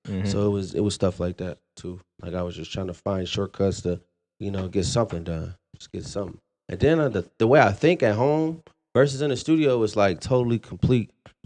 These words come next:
Speaker 2: different. Like, at home, I'm like, "Oh, I can get to it. Let me go watch
Speaker 1: Yep.
Speaker 2: this and
Speaker 1: Yep.
Speaker 2: this and that. I'll set the
Speaker 1: Mm-hmm.
Speaker 2: T V right here while I freestyle and think of
Speaker 1: Distractions.
Speaker 2: something." Exactly. But in the
Speaker 1: Next thing you
Speaker 2: studio,
Speaker 1: know,
Speaker 2: you
Speaker 1: nigga,
Speaker 2: paying
Speaker 1: you
Speaker 2: for this. You know
Speaker 1: watching
Speaker 2: you
Speaker 1: the
Speaker 2: gotta get it
Speaker 1: Patriots.
Speaker 2: done.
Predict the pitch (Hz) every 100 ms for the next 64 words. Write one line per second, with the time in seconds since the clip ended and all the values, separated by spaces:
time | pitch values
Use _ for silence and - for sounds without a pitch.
0 | - 131 143 113 98 98 104 139 139 120
1 | 110 113 135 151 151 101 104 - 98 104
2 | 131 151 131 123 101 - - - 123 131
3 | 110 127 127 117 110 98 95 - 110 117
4 | 101 - _ - 131 87 - 135 - 180
5 | 170 151 127 139 139 127 127 123 110 -
6 | _ - 117 151 143 110 139 110 101 143
7 | 131 131 110 95 85 85 110 113 104 98
8 | 98 107 113 - 131 120 107 104 143 135
9 | 101 117 104 - - - 95 110 147 107
10 | 123 123 110 107 107 104